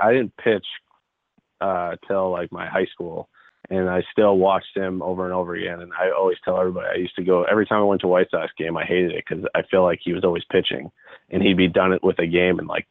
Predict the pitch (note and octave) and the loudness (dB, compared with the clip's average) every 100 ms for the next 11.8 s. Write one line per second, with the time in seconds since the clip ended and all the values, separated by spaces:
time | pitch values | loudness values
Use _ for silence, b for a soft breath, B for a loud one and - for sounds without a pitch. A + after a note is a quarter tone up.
0 | - F#2 F2+ E2+ F2 E2+ E2+ C#2+ E2+ E2 | 0 2 2 0 0 0 0 -2 -6 -4
1 | E2+ E2+ E2+ E2+ E2+ - F#2 E2+ - F2+ | -2 -2 -4 -2 -2 0 -2 -2 -2 -4
2 | E2+ F2 _ E2 D2+ _ E2 E2+ - B | -4 -10 _ -4 -4 _ -4 -4 -6 B
3 | B B B B G#2 G#2 F#2+ G#2+ G#2+ A#2 | B B B B 2 2 2 4 4 4
4 | A2 G#2+ G#2 G#2 G#2 - - - _ _ | 4 2 4 4 2 -2 -16 -20 _ _
5 | _ G2 G#2 G2+ F#2+ - F#2+ F2+ - F#2 | _ -2 0 0 -4 -2 0 -2 -6 -6
6 | F2+ F2+ F2 F2 _ _ _ _ _ - | -4 -6 -6 -10 _ _ _ _ _ -8
7 | F#2 F2+ F2 F2 E2+ - - G#2 G2+ F#2 | -4 -2 -4 -6 -8 -8 -2 0 0 -4
8 | - F#2+ F2+ F#2 F2+ - - G2 F#2 F2+ | -2 0 2 0 -2 -6 -4 0 0 -2
9 | - - B B B _ F#2 G2 G2+ G2 | -10 -20 B B B _ -2 2 2 4
10 | G2+ G2+ F#2+ - F#2+ F#2+ B2 A2+ F#2 G#2+ | 4 2 2 2 4 4 4 2 0 -2
11 | - A2+ A#2+ - G#2 F#2+ F#2+ | -2 -4 -4 -8 -10 -6 -6